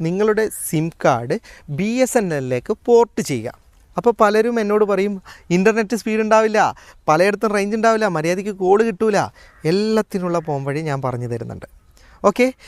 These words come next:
ആദ്യം നിങ്ങൾക്ക് എന്തൊക്കെയാണ് ബി എസ് എൻ എല്ലിലേക്ക് പോർട്ട് ചെയ്യുന്നത് കൊണ്ടുള്ള ബെനിഫിറ്റ് എന്നത് കേൾക്ക്. അതിനുശേഷം ഈ ചോദ്യങ്ങൾക്കുള്ള ഉത്തരം ഞാൻ പറഞ്ഞു തരാം. നിങ്ങൾ ബി എസ് എൻ എല്ലിലേക്ക് പോർട്ട് ചെയ്യുകയാണെങ്കിൽ നിങ്ങൾ തിരിച്ച് വിദേശ രാജ്യത്ത്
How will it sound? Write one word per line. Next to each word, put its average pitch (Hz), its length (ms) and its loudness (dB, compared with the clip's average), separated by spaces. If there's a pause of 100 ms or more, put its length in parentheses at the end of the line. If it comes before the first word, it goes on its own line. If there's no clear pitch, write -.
(200)
ആദ്യം 202 400 4
നിങ്ങൾക്ക് 190 320 -2
എന്തൊക്കെയാണ് 180 720 -2
ബി 156 140 -6
എസ് 160 260 -6
എൻ 170 140 -4
എല്ലിലേക്ക് 160 420 -4 (160)
പോർട്ട് 156 320 0
ചെയ്യുന്നത് 156 460 -6
കൊണ്ടുള്ള 143 360 -2
ബെനിഫിറ്റ് 151 640 -2
എന്നത് 147 300 -4 (160)
കേൾക്ക്. 143 420 -6
അതിനുശേഷം 160 580 -4 (120)
ഈ 220 340 -6
ചോദ്യങ്ങൾക്കുള്ള 147 580 -2 (100)
ഉത്തരം 139 320 -4
ഞാൻ 202 160 0
പറഞ്ഞു 190 300 4
തരാം. 98 140 -10 (540)
നിങ്ങൾ 285 160 6
ബി 220 120 0
എസ് 233 240 0
എൻ 226 120 -2
എല്ലിലേക്ക് 185 380 -2
പോർട്ട് 147 320 -4
ചെയ്യുകയാണെങ്കിൽ 127 720 -4 (340)
നിങ്ങൾ 240 360 2 (160)
തിരിച്ച് 196 360 -4
വിദേശ 156 400 0 (120)
രാജ്യത്ത് 139 340 -4